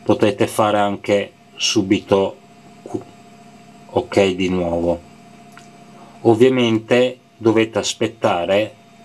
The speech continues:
che la stampante si resetti. Vedete qua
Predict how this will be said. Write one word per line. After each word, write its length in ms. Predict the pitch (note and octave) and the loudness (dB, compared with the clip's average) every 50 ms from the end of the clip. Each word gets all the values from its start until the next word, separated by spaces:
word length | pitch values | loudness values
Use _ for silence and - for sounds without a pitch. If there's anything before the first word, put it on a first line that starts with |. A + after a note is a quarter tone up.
| - - - - - - | -20 -20 -20 -20 -20 -6
che 600 | - - G#2 F#2 F#2+ F#2+ F#2 F#2 F#2 F2+ F2+ F#2 | 0 0 0 0 0 0 0 2 2 2 2 0
la 120 | F#2 G2 F#2+ | 0 -2 -2
stampante 880 | - - - G#2+ G2+ G2+ - - G#2+ G2+ G2 F#2+ - - A2 G2+ F#2+ - | -4 -6 -4 -6 -6 -4 -4 -4 -2 -2 -4 -6 -2 -2 0 0 0 -2
si 180 | - - A2 | -2 -4 -2
resetti. 680 | - G2 F#2 - - F2+ E2+ E2 - - - G2 E2+ - - - - - - - - - - - - - - | -2 -2 -4 -2 -2 -2 -4 -4 -8 -6 -2 -2 -2 -2 -6 -16 -20 -20 -20 -20 -20 -20 -20 -20 -20 -14 -2
Vedete 500 | G2 G2+ G2 G#2 G2+ G2 - - G2 - | 0 0 2 2 0 0 0 -4 -6 -2
qua 360 | - G#2+ F#2+ F2+ F#2 G2 | 0 0 0 0 -2 -4